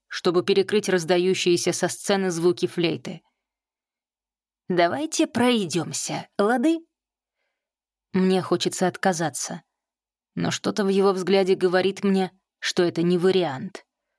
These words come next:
Так что я беру Грейс за руку, и мы вслед за мэром выходим из парка, за нами ковыляет Дымка.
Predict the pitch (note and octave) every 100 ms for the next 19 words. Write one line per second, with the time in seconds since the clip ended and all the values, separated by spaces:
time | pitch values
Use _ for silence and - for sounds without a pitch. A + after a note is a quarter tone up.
0 | _ _ _ _ _ _ _ _ - -
1 | - G#3+ G3+ F#3 G#3 G#3+ F3+ G3+ G3 D3+
2 | F3 G3+ G3 - D#3 C#3+ _ _ _ _
3 | _ _ F3+ F#3 G#3 A#3 - F#3+ G3+ F3
4 | F3 E3+ F#3 G#3 G3 F3 F3 F#3+ F#3 -
5 | - - - G3+ G3+ - G3 _ _ _
6 | _ _ _ D#3+ E3 E3 F#3 G#3+ G#3 F#3
7 | F3 E3+ E3+ F3 D#3 C#3 E3 D#3 - D#3